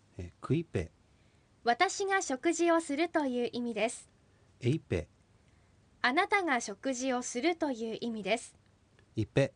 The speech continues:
Speaker 2: 彼が食事をするという意味です。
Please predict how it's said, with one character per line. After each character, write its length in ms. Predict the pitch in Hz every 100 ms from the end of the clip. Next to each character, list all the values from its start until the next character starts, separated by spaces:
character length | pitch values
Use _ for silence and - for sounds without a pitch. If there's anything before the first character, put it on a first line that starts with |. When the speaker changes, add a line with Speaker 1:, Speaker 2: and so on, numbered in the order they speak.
| _ _ _ _ _ _ _ _ _ _ -
Speaker 2:
彼 240 | 392 415
が 160 | 339 240
食 320 | 208 196 294
事 180 | 269 302
を 80 | 285
す 180 | -
る 140 | 262 330
と 160 | 294
い 220 | 240 220 208
う 20 |
意 100 | 233
味 100 | 214
で 140 | 190 226
す。 200 | -